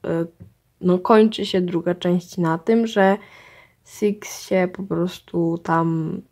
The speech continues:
no, tam ją zostawiają ci strażnicy i, e, i ona tam sobie leży. Obstałam, że tam leżała przez dwa dni. E, więc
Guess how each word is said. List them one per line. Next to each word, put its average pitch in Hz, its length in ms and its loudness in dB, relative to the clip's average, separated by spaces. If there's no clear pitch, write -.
no, 185 220 -4
tam 180 240 4
ją 180 140 4
zostawiają 180 720 2
ci - 160 -14
strażnicy 156 1000 -4
i, 175 560 4
e, 165 400 0
i 165 120 0
ona 165 220 0
tam 170 180 -4
sobie 175 320 -2
leży. 151 800 -2
Obstałam, 147 520 -6
że 160 120 -8
tam 156 360 -8
leżała 143 460 -6
przez - 600 -16
dwa 160 260 -4
dni. 156 400 -6
E, 175 360 2
więc 208 880 -2